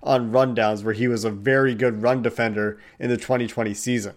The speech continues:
In fact, according to P F F, he was the Bengals' fourth best defensive player last year. He only had four hundred and sixty-five snaps, but had a great run defense grade, a really good tackling grade.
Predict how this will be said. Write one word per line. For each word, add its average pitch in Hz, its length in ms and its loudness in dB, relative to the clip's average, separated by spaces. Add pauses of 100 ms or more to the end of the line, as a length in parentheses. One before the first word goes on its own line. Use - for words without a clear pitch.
(540)
In 143 140 2
fact, 185 300 2
according 226 400 0
to 170 100 4
P 202 200 -4
F 165 200 4
F, 151 180 4
he 214 120 -4
was 220 220 0
the 143 100 2
Bengals' 127 640 2
fourth 160 640 2
best 135 420 2
defensive 131 480 0
player 127 360 4
last 123 280 2
year. 131 120 4
He 139 140 2
only 247 180 4
had 143 160 4
four 160 220 6
hundred 156 260 2
and 123 120 -2
sixty-five 139 640 2
snaps, 127 400 2
but 117 120 -2
had 120 160 2
a 110 60 2
great 110 500 0
run 127 240 2
defense 127 400 0
grade, 120 420 2
a 117 120 0
really 143 420 4
good 131 260 2
tackling 120 440 0
grade. 113 280 2